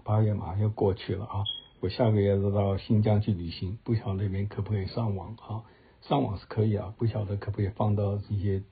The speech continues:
地方。不管怎么样，呃，我们在美国呢，现在是民主党的大会啊，第三天。呃，真是我，我当然就是对川普是没好感，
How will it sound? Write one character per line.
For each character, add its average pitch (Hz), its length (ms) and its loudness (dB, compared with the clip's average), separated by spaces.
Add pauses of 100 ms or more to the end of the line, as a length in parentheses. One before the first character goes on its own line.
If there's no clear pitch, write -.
(140)
地 107 100 0
方。 107 280 0 (640)
不 - 100 0
管 123 120 8
怎 117 120 6
么 113 40 8
样， 131 200 4 (340)
呃， 113 300 2
我 107 180 2
们 113 140 6
在 117 200 6
美 98 200 4
国 101 180 4
呢， 117 380 6
现 120 200 2
在 110 140 2
是 110 300 4
民 110 240 6
主 117 180 2
党 104 300 2
的 104 320 2 (640)
大 135 220 8
会 131 280 8
啊， 98 300 -4 (180)
第 117 120 4
三 127 220 6
天。 147 260 4 (1080)
呃， 123 220 6
真 208 200 8
是 139 480 4
我， 117 160 4 (300)
我 123 160 6
当 160 240 2
然 156 280 2 (1300)
就 143 160 6
是 120 160 2
对 123 200 4
川 131 240 4
普 - 100 -4
是 117 140 0
没 110 160 6
好 107 240 6
感， 110 240 -2